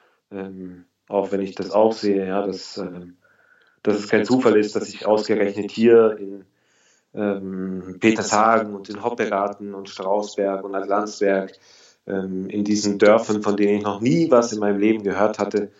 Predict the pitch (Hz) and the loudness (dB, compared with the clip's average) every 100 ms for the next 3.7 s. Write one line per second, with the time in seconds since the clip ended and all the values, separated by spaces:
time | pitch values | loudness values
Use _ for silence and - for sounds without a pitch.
0 | _ _ _ 101 98 95 95 95 98 - | _ _ _ -10 -8 -6 -6 -6 -8 -12
1 | - 98 95 98 107 107 107 107 107 101 | 0 2 4 4 4 4 2 2 -2 -2
2 | 101 95 123 123 113 110 120 _ _ _ | -4 0 4 4 2 -2 -8 _ _ _
3 | _ _ 98 95 92 92 92 | _ _ -10 -8 -10 -14 -18